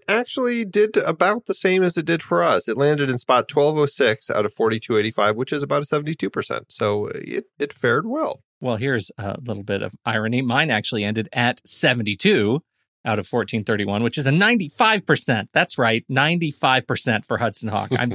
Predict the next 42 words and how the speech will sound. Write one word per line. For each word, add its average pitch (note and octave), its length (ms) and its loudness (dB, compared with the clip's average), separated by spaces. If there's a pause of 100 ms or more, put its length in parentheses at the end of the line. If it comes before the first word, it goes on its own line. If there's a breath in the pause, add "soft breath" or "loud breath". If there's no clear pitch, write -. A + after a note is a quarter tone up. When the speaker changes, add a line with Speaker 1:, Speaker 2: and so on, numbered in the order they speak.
Speaker 2:
that D3 340 0
<laughs> - 0 -
much D3+ 320 2
of B2 100 2
a B2+ 80 2
Hudson A#2+ 320 0
Hawk A2+ 220 0
lover. G#2+ 320 -2 (360 loud breath)
Uh, A2 300 0
and A#2 300 0
according B2 460 -2
to G#2+ 440 -2 (340 loud breath)
the, G2+ 560 0
uh, G#2 280 -4
algorithm, A#2+ 720 2
this G#2+ 100 0
should A2+ 200 -4
be G#2+ 80 -2
a G2 80 -2
four A2+ 160 -6
and G#2+ 100 -4
a G#2+ 40 -12
half G#2 180 -4
star G2 280 -2
movie F#2+ 360 -4
over G2 160 -8
at - 80 -10
letterboxd F#2+ 420 -4
dot G2+ 140 -8
com G2 180 -8
slash F#2+ 240 -8
the - 80 -12
next G2 260 -10
reel. F#2+ 320 -2 (720 loud breath)
Four F3+ 420 2
and B2 160 0
a A#2 80 4
half C#3 440 -2
stars, G#2 960 -2 (240)
Andy. G#2 400 -4
I C#3 140 2
checked - 440 -2